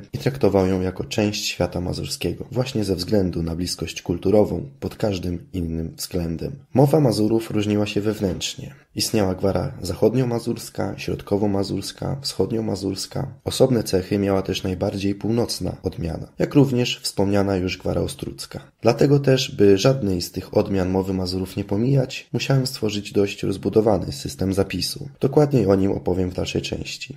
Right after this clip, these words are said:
Tworząc ten zapis, uznawałem, że szczególne litery, różniące się od polskich, będą zawsze przypominały o charakterystycznej wymowie.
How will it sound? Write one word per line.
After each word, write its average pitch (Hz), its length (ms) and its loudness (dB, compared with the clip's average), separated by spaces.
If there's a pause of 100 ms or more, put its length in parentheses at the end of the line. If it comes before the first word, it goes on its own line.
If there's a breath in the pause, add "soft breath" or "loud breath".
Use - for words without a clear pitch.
(120)
Tworząc 107 400 2
ten 101 180 2
zapis, 135 560 0
uznawałem, 98 800 2
że 95 120 0
szczególne 120 460 2
litery, 90 500 -2 (100)
różniące 101 480 0
się - 140 -6
od - 100 -6
polskich, 98 600 -4 (340)
będą 101 360 2
zawsze 120 300 0
przypominały 95 640 0
o - 40 -2
charakterystycznej 90 840 -4
wymowie. 85 500 -2